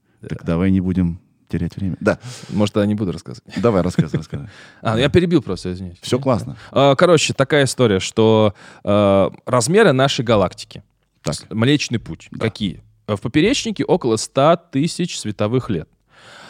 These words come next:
Speaker 1: А мы находимся на расстоянии в тридцать тысяч, э, световых лет от центра.
Speaker 2: Да.
Speaker 1: Соответственно, ну, до одного края у нас двадцать тысяч, до другого края семьдесят тысяч.
Speaker 2: Так.
Speaker 1: Ну, простая арифметика.
Speaker 2: Да-да-да.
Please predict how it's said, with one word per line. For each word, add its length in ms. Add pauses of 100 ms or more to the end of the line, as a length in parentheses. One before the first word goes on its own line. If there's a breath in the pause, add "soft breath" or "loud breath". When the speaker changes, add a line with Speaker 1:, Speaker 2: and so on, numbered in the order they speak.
(240 loud breath)
Speaker 1:
А 220
мы 200
находимся 540
на 100
расстоянии 440
в 100
тридцать 560
тысяч, 600 (120)
э, 280
световых 560
лет 260 (580)
от 200
центра. 360
Speaker 2:
Да. 60 (200)
Speaker 1:
Соответственно, 920
ну, 260
до 160
одного 340
края 280
у 20
нас 180
двадцать 360
тысяч, 480 (320)
до 120
другого 340
края 220
семьдесят 540
тысяч. 440 (460)
Speaker 2:
Так. 240
Speaker 1:
Ну, 200
простая 400
арифметика. 440
Speaker 2:
Да-да-да. 400